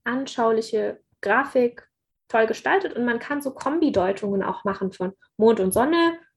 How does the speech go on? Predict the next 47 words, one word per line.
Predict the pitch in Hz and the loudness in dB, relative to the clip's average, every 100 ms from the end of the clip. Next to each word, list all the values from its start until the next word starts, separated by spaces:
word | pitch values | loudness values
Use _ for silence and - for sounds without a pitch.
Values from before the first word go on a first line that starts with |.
| _ | _
von | 214 | 0
Sonne | 202 214 208 | 4 4 4
und | |
Aszendent | 185 - 190 196 262 302 311 - _ _ _ _ - | 0 -4 -4 0 0 0 -6 -10 _ _ _ _ -2
und | 202 | -2
so | 202 | -2
Kreuzdeutungen. | - 202 233 - 180 190 185 185 | 2 2 2 2 2 2 -2 -2
Die | 202 | -2
sind | 285 349 | -2 -2
echt | - 285 - - _ _ _ | -2 -4 -6 -20 _ _ _
nicht | 214 220 220 | 4 4 2
schlecht. | - 156 147 - _ _ _ _ _ - | -6 -6 -8 -14 _ _ _ _ _ 0
Und | 240 240 | 0 0
auch | 208 | -4
da, | - 262 285 403 381 | -2 2 4 4 2
manchmal | 240 262 - 262 254 254 - - - | 0 -2 0 4 4 4 -2 -10 -12
guckt | 269 - | -10 -4
man | 233 | -4
sich | 220 226 | -2 0
nur | 277 | 2
den | 269 254 | 2 2
Mond | 247 269 - | 2 2 0
an | 220 220 214 | -2 -2 -2
und | 202 | -2
dann | 208 196 | -2 -2
wird | 226 | -2
ja | 240 226 | -2 -2
wirklich | 262 254 247 | -2 -4 -2
nur | 247 | 0
der | 240 | 2
Mond | 214 220 233 285 285 | 2 2 2 2 -2
in | - 262 | -2 0
dem | 254 240 | 0 -2
Zeichen | - 240 - 233 | -4 -4 -4 -6
betrachtet | 214 - 196 - 196 | -6 -8 -8 -6 -4
und | - 196 | 0 0
dann | 202 | 0
denkt | 202 202 208 | 0 0 -2
man | 196 | -2
sich, | 202 196 | -2 -2
"Naja, | 196 185 190 185 | -2 0 0 -2
so | 175 | -4
ganz | - 180 185 | -6 -6 -6
stimmt | - 190 185 | -8 -8 -8
das | 185 - | -12 -12
vielleicht | - 170 - | -12 -12 -8
nicht." | 185 180 - | -8 -8 -10